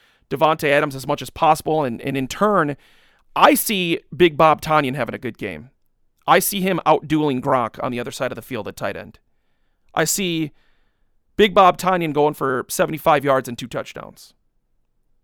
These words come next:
I also see Jamal Williams having a big game. I see a touchdown reception out of him, maybe about eighty yards total of offense. So, my prediction for the N F C Championship game,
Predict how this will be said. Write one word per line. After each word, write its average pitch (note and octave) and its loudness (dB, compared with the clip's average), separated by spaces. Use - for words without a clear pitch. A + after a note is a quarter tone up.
I D3+ 4
also E3+ 2
see F3+ -4
Jamal D#3+ 0
Williams E3 -2
having A#2+ -8
a - -16
big C#3 -14
game. A#2+ -14
I - -6
see C3+ -6
a B2 -6
touchdown E3 -2
reception D#3+ -4
out D#3 -2
of C3+ -6
him, G3 -6
maybe E3+ 2
about D#3 4
eighty D#3+ 0
yards D#3 -2
total D3 0
of B2 -4
offense. - -10
So, D3+ 6
my D3+ 0
prediction G#3+ 0
for D3 0
the C#3 -12
N F3 -2
F F3+ -2
C F3 -6
Championship D#3 -4
game, G#3 0